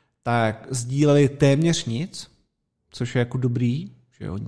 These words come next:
tam vlastně potvrdili, protože to jsou, to jsou věci, které jsou, jako by měly být ze své podstaty, z defi-, jako z logiky toho, z ideovýho logiky, jak jsou vyt-, jak tady ty distribuce vytvářený, že by měly být jako bezpečný.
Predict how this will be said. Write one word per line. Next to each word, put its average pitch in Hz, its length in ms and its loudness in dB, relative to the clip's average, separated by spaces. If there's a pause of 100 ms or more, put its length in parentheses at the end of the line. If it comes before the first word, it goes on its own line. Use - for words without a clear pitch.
tam 110 120 -8
vlastně 120 240 -8
potvrdili, 127 480 -8
protože - 380 -12
to 110 100 -12
jsou, 117 340 -2
to - 100 -12
jsou 123 200 -4
věci, 104 240 -8
které 117 160 -6
jsou, 113 520 -2 (540)
jako 127 160 -2
by 123 120 2
měly 113 280 -2
být 123 440 2
ze 117 300 -4
své - 180 -8
podstaty, 123 760 -2 (340)
z 127 120 -4
defi-, 123 320 2
jako 127 280 -2
z 120 40 2
logiky 120 380 0
toho, 123 300 -2
z - 120 -10
ideovýho 123 680 2 (180)
logiky, 123 580 -2 (320)
jak 117 140 -6
jsou 131 140 0
vyt-, 127 280 -2
jak 123 100 0
tady 120 220 0
ty 127 540 0
distribuce 127 540 -2
vytvářený, 123 460 0
že 120 80 -2
by 123 80 -4
měly 120 200 -2
být 120 160 -2
jako 120 160 -4
bezpečný. 147 640 -6